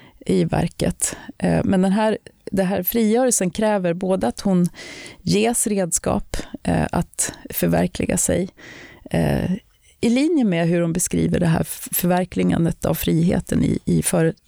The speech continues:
en tvetydighetens moral. Och att hon också själv, eh, befriar sig. Eh, för att hon menar att, och det är och någonting som hon ibland har fått kritik av, att det, det, man kan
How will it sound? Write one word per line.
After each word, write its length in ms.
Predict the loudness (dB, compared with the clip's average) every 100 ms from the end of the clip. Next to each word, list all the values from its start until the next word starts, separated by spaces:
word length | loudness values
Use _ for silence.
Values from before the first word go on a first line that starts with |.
| -4
en 100 | -2
tvetydighetens 760 | 0 -2 0 0 0 0 0
moral. 400 | 2 2 0 -2 -8 -18 -18 -18
Och 360 | -4 -4 -2 -4
att 120 | -2
hon 80 | -2
också 200 | -2 -6
själv, 460 | -2 0 0 0 -4 -12 _ -4
eh, 240 | 0 -2 -4 -12 -4
befriar 560 | 0 0 2 0 2 0
sig. 360 | 0 0 -2 -6 -20 _ -20 -20 -20 -20 -20 _ -2
Eh, 180 | -2
för 140 | 0 -2
att 100 | 0
hon 100 | 2
menar 300 | 2 2 2
att, 260 | 0 -4 -4 -8 -12 -4
och 100 | 0
det 80 | 2
är 60 | 0 -4
och 260 | -10 -2
någonting 340 | 0 2 2 0
som 180 | 2
hon 280 | 4 2 2 2
ibland 300 | 2 2 2
har 40 |
fått 200 | 0 -2
kritik 520 | -2 -2 0 0 0
av, 160 | 0 0
att 120 | 0
det, 120 | -4 -2
det, 160 | -2 0
man 140 | 0
kan 240 | 2 0